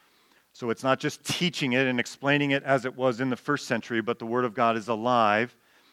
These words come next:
and it has things to say to us today. So this is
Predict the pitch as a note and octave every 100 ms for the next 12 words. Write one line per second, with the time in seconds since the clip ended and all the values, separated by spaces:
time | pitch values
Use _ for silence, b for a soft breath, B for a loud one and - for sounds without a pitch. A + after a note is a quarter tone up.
0 | b _ A#2 A#2+ C3 B2 A#2 - A#2 A#2
1 | - B2+ - A2+ A2+ - B2 G#2 G2+ -
2 | - - _ _ _ - A2+ C3 C3 G#2+
3 | E2 _ b b b b b b b b
4 | - C3 G#2+ C#3+ - C#3 C#3 C3+ -